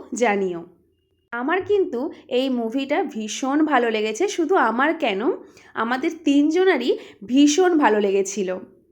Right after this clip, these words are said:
তোমাদেরকে আগের ভিডিওতে দেখিয়েছিলাম টোয়েন্টি ফিফথ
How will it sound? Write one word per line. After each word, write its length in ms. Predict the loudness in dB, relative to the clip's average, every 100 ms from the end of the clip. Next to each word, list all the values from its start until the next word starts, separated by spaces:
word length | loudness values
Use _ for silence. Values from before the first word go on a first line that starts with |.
| _ _ _ _
তোমাদেরকে 580 | -6 -2 0 0 0 -2 -4 -8 -6 0
আগের 220 | 0 0 -2 0
ভিডিওতে 400 | 0 0 -2 -2 -2
দেখিয়েছিলাম 720 | -4 -4 -4 -4 -4 -4 -4 -8 -16 -12 -4
টোয়েন্টি 300 | -2 0 -2
ফিফথ 240 | 0 0